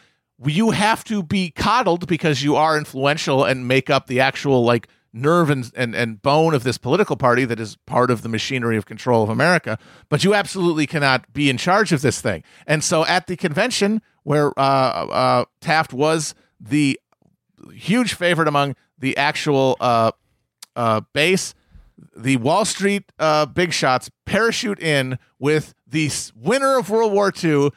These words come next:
Dwight D. Eisenhower, a man who had never voted, a man who was courted by both parties to run for president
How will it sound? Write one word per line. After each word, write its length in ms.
Dwight 300
D. 160
Eisenhower, 460
a 40
man 180
who 60
had 120
never 260
voted, 420
a 80
man 200
who 140
was 180
courted 380
by 180
both 420
parties 540
to 100
run 220
for 120
president 500